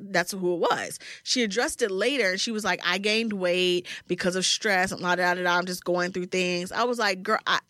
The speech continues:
hey, I gain weight all the time. I'm not judging you over that." I literally didn't recognize you,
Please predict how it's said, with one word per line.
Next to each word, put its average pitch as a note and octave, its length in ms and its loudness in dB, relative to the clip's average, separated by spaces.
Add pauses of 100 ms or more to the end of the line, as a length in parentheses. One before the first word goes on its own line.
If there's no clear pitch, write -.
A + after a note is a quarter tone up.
(540)
hey, E3+ 420 0 (260)
I A3 180 0
gain E3 200 0
weight D#3 120 -2
all D3 100 -4
the - 60 -16
time. G3 280 0
I'm G3+ 200 0
not F3+ 220 0
judging E3+ 280 -2
you E3+ 80 -4
over D3+ 160 -4
that." E3+ 160 -2
I A3+ 220 2
literally G#3 640 0
didn't F3 380 -2
recognize D3 720 -2
you, B2+ 140 -8